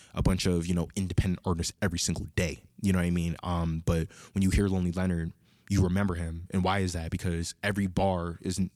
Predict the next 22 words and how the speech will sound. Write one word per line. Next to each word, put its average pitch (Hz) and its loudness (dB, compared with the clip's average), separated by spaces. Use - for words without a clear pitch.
every 101 0
bar 90 0
is 87 -4
important. 87 -8
You 92 -4
know 90 0
what 87 0
I'm 85 -4
saying? 85 -6
Every 101 0
line 92 0
is 90 0
important. 87 -4
You 92 -2
know 90 0
what 87 0
I'm 85 -2
saying? 87 -4
Every 92 -4
cadence 90 -2
is 90 -2
important. 92 -4